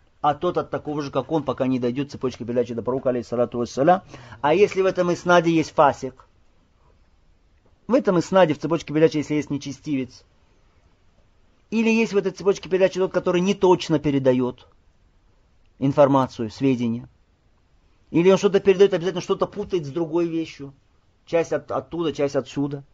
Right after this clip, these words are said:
то в таком случае не принимается. И тогда на таком хадисе не строится шариатский хукм,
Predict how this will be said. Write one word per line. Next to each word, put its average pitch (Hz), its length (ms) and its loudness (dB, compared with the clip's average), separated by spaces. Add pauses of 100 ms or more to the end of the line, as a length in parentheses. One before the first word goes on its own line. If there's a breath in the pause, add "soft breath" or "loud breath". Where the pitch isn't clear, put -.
(760)
то 104 100 -6
в - 60 -8
таком 120 340 -2
случае 170 380 -2
не 220 100 4
принимается. 247 880 2 (360)
И 120 80 -8
тогда 147 260 4
на 160 60 4
таком 180 280 4
хадисе 202 360 0
не 208 120 2
строится 220 340 4
шариатский 196 480 2
хукм, 160 340 -6